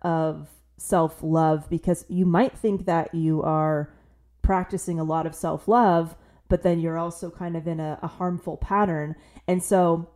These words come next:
I think it's something where you don't even have to, to know that, um, you don't even have to know that it's self-love that's com-, coming up from, for you. Sometimes self-love looks like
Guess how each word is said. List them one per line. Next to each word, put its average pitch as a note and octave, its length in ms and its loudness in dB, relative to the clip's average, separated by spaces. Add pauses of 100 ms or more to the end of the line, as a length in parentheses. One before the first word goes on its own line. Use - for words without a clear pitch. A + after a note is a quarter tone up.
I F3+ 60 0
think G3 260 -2
it's F#3 140 -4
something E3+ 420 -2
where D#3+ 140 -2
you E3 120 0
don't F#3+ 160 0
even F3 200 -2
have E3 300 -2
to, D#3+ 280 -4 (460)
to F3+ 140 -4
know E3 680 0 (280)
that, D#3+ 640 -2 (200)
um, D#3+ 540 -6 (200)
you F#3+ 80 0
don't A3 120 2
even A#3 140 2
have G#3 180 -2
to G3 100 -2
know E3 280 2
that E3 140 0
it's D#3+ 160 -8
self-love D#3 760 0
that's - 340 -6
com-, D#3 420 -4 (100)
coming F3 360 4
up D3+ 140 -2
from, F#3+ 320 2
for G#3 200 2
you. A3+ 380 6 (200)
Sometimes F#3+ 540 4
self-love E3+ 640 4
looks E3+ 380 -2
like D#3+ 240 2